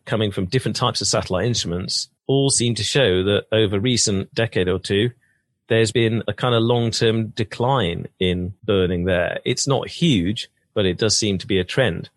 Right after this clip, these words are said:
I said that savanna is a kind of fire-prone environment, so why might this be? Well, you know, people are still looking at this.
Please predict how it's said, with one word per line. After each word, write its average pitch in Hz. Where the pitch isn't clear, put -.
I 110
said 107
that 98
savanna 98
is 87
a 90
kind 92
of 85
fire-prone 92
environment, 85
so 87
why 104
might 92
this 87
be? 92
Well, 82
you 82
know, 71
people 92
are 76
still -
looking 85
at 76
this. -